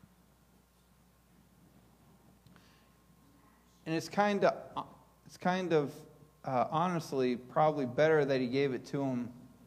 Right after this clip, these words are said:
then than he did if he would have gave it to 'em way before when his ministry first started. Because the way he did was he did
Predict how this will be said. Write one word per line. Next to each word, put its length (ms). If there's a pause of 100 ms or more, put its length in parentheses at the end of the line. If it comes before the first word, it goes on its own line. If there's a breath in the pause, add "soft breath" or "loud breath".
(140)
then 500 (1080 soft breath)
than 140
he 120
did 580 (840)
if 160
he 120
would 220
have 160
gave 280
it 180
to 180
'em 260 (160)
way 460
before 420
when 180
his 320
ministry 460
first 380
started. 400 (1800 soft breath)
Because 520 (2250 soft breath)
the 80
way 380
he 260
did 580
was 160
he 220
did 500